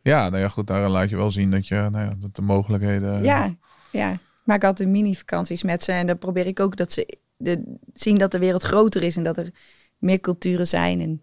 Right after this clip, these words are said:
Speaker 2: mensen anders leven. En
Speaker 1: Ja.
Speaker 2: ja, vind ik heel verrijkend.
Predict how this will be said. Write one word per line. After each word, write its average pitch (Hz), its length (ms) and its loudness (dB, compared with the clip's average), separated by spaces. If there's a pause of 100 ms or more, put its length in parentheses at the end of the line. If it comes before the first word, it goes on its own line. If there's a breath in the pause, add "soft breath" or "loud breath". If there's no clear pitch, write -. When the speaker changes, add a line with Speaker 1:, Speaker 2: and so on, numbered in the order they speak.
(140)
Speaker 2:
mensen 170 300 0
anders 165 280 -2
leven. 165 420 0
En 151 200 -4 (480 soft breath)
Speaker 1:
Ja. 117 440 0
Speaker 2:
ja, 208 100 -6
vind - 120 -6
ik - 80 -2
heel 170 100 4
verrijkend. 165 600 -4